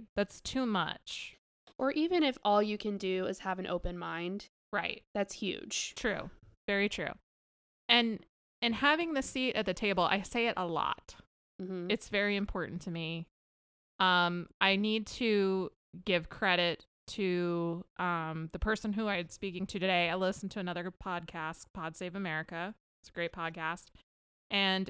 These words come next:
Speaker 1: they had the, um, Massachusetts seventh District Congresswoman, Ayanna Pressley. Listening to her, I felt like I went to church.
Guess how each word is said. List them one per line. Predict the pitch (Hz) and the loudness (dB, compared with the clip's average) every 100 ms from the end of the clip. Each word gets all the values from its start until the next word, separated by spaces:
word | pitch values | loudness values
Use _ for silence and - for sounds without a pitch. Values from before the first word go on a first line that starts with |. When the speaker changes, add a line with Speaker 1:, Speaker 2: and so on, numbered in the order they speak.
| 175 | -2
Speaker 1:
they | 202 202 | -2 0
had | 220 202 202 190 185 | 0 2 2 0 -2
the, | 190 180 180 180 - | 0 2 2 0 -2
um, | 180 175 170 170 175 - _ - | -2 0 -2 -4 -6 -10 _ -10
Massachusetts | 190 196 202 226 - 233 - 202 | -2 0 0 -4 -4 -4 -4 -6
seventh | - 196 202 202 - | -4 -2 -2 -4 -6
District | 180 196 - | -6 -8 -10
Congresswoman, | 208 190 185 - 175 175 175 | -6 -6 -6 -8 -6 -4 -4
Ayanna | 175 180 180 196 | -4 -4 -2 -4
Pressley. | - 185 175 - 180 208 - _ _ _ _ _ _ _ _ - | -6 -6 -6 -6 -6 -6 -10 _ _ _ _ _ _ _ _ -2
Listening | 214 220 226 247 254 262 | 4 4 2 0 0 0
to | 240 | 0
her, | 254 240 247 262 - | 2 4 4 2 0
I | - | 0
felt | 202 - | 0 0
like | 185 | 0
I | 180 | 0
went | 180 | -2
to | - | -6
church. | 139 - - - | -10 -12 -14 -16